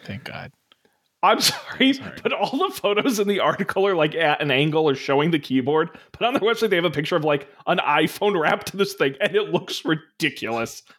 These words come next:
Speaker 2: I'm sorry, it's so long. <laughs> This is like,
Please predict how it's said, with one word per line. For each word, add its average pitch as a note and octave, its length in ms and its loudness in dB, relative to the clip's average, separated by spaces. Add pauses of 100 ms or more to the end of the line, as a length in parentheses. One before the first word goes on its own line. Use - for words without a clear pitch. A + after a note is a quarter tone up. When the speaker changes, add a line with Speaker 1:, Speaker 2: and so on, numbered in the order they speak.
(100)
Speaker 2:
I'm C#4 100 2
sorry, F3+ 440 2
it's - 180 2
so - 280 0
long. G#3+ 760 2
<laughs> - 60 -8 (960)
This C4 220 2
is E4+ 200 2
like, A3 440 2